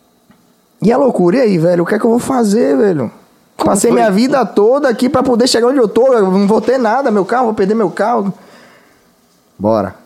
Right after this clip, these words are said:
Speaker 1: ajoelha, reza, coloca a cabeça no lugar. E aí eu aprendi. Uma vez eu escutei uma frase de um aluno,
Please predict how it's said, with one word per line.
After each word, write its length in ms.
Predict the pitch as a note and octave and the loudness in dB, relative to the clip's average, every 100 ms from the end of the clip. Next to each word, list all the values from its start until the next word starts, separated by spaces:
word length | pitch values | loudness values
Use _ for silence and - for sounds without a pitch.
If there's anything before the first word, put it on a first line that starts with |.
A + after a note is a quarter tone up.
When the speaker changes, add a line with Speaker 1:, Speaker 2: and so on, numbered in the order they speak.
| - | -6
Speaker 1:
ajoelha, 680 | G#2 A2+ B2+ D3+ E3 D#3+ C3+ | -4 0 0 2 2 0 0
reza, 680 | C3+ D#3+ E3+ D3+ D#3 D3+ B2+ - _ _ _ | 0 0 0 0 0 -2 -8 -18 _ _ _
coloca 360 | - C3+ D#3+ D#3+ | -4 -2 0 -2
a 20 | |
cabeça 400 | D3 C3+ D3 D3 | -2 0 0 0
no 100 | C#3+ | 0
lugar. 720 | C#3 C3 C3+ C#3 C#3+ C3 - - _ _ _ _ _ _ _ - | 0 0 0 0 -2 -4 -10 -20 _ _ _ _ _ _ _ -4
E 120 | B2+ | 0
aí 120 | C#3+ | 2
eu 100 | D3 | 2
aprendi. 540 | D3 E3 F3+ A#2 G#2 F#2 - _ _ _ _ _ _ _ _ _ _ _ _ _ - | 0 -2 -4 -4 -8 -10 -18 _ _ _ _ _ _ _ _ _ _ _ _ _ -10
Uma 180 | B2+ C3 | -4 -2
vez 180 | C#3 D#3 | 0 0
eu 60 | |
escutei 300 | D#3+ - - D3+ | -2 -4 -2 0
uma 140 | C3 | -2
frase 380 | - C3 C#3+ B2+ | -2 -2 -2 -2
de 80 | B2+ | -2
um 80 | |
aluno, 500 | A#2 A2+ D3+ D#3 A2+ | -2 -2 -2 -2 -6